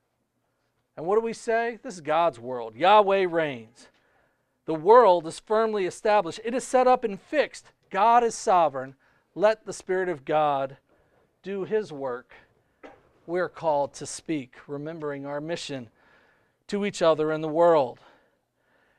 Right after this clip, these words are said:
And you know what? In case we didn't get it, it goes on and says, "It," that is the world, "it shall not be moved." That is, it won't totter, it won't slip.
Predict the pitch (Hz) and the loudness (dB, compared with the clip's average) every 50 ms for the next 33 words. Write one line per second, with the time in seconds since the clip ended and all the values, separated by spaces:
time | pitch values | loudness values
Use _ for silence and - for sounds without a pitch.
0 | _ _ _ - 160 185 208 233 269 262 262 262 262 262 262 254 - - - - | _ _ _ -12 -8 -6 -2 0 2 2 4 4 4 2 2 -2 -8 -14 -20 -18
1 | - 180 160 - - 233 254 - - - 240 233 247 233 202 180 170 165 185 220 | -14 -14 -10 -4 -2 -2 -2 -2 -4 -6 -8 -6 -6 -8 -8 -8 -2 4 6 6
2 | 254 277 294 254 - - - _ _ _ _ _ _ _ _ _ _ _ _ _ | 6 6 2 -8 -10 -16 -20 _ _ _ _ _ _ _ _ _ _ _ _ _
3 | _ _ _ _ _ _ _ _ _ _ _ _ _ _ _ _ _ _ _ _ | _ _ _ _ _ _ _ _ _ _ _ _ _ _ _ _ _ _ _ _
4 | _ _ _ _ _ _ _ _ _ _ _ - 151 - - 190 190 185 151 180 | _ _ _ _ _ _ _ _ _ _ _ -20 -14 -8 -4 -2 -2 -2 0 0
5 | 180 185 185 175 151 - - 170 160 156 151 156 147 131 - _ 196 190 190 151 | 0 0 -2 -4 -8 -8 -6 -4 -2 -2 -2 -4 -6 -8 -8 _ 0 0 0 0
6 | - - 151 147 156 160 156 - 165 147 147 170 175 165 147 135 135 131 123 _ | -2 -4 -8 -6 -6 -8 -10 -10 -12 -6 -2 0 2 2 2 2 0 -2 -4 _
7 | _ _ _ _ _ _ _ - 214 220 - - 147 135 156 156 160 180 208 220 | _ _ _ _ _ _ _ -2 -2 -2 0 0 2 2 2 2 2 2 2 2
8 | - 180 196 214 214 202 202 208 202 175 156 139 120 110 - - _ _ _ _ | 0 -2 -6 -4 -2 2 4 6 6 6 4 0 -4 -10 -18 -20 _ _ _ _
9 | _ _ _ _ _ - 185 196 202 190 185 175 156 214 226 220 220 233 262 277 | _ _ _ _ _ 2 4 4 6 4 2 2 4 4 4 6 6 4 4 4
10 | - - - 254 262 247 214 214 214 226 226 202 180 190 190 202 220 254 277 - | 0 0 4 8 8 10 10 8 8 6 4 2 2 2 4 6 6 4 4 2
11 | - - - - - - - - 247 226 214 190 190 - _ | -4 -6 -6 -6 -6 -8 -6 0 4 4 4 4 2 -2 _